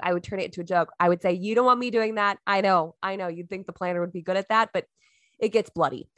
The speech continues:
Some sort of joke where it's, like, easy to deflect that and say, "Let me see if I can find someone to help out with that." Photographer might be a good option for that. Um, but I also would say it would be a good idea for you to learn this skill set because you will be turned upon for this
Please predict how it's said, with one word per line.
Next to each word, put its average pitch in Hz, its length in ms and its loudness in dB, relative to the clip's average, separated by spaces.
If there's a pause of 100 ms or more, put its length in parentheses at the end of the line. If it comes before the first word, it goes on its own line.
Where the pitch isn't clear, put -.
(120)
Some 302 240 0
sort 330 220 -2
of 220 120 -4
joke 233 400 4
where 208 140 -2
it's, 202 100 -8
like, 196 220 -4
easy 208 360 -8
to - 120 -10
deflect 185 600 -4
that 240 300 2
and 190 140 -8
say, 190 440 -2
"Let 214 120 -4
me 262 80 -8
see 262 160 -6
if 208 80 -6
I 214 80 -2
can 208 160 -8
find 190 240 -6
someone 170 320 -6
to 165 100 -14
help 151 280 -12
out - 160 -6
with - 140 -14
that." - 200 -6
Photographer 180 540 -2
might 165 180 -2
be 165 100 -4
a 160 60 -2
good 165 160 -4
option 220 360 0
for 208 140 -14
that. 196 220 0 (340)
Um, 202 220 4
but 214 100 4
I 208 80 6
also 220 240 0
would 220 140 -4
say 226 80 -4
it 190 60 -2
would 175 120 -10
be 175 100 -4
a 170 40 -4
good 175 180 -6
idea 170 240 -4
for 165 120 -12
you 160 100 -10
to 165 100 -12
learn 147 300 -6
this 135 160 -8
skill 120 240 -10
set - 320 -8
because 139 540 -8 (120)
you 170 220 -12
will 262 180 4
be 208 120 0
turned 160 240 -12
upon - 240 -14
for - 100 -18
this - 240 -16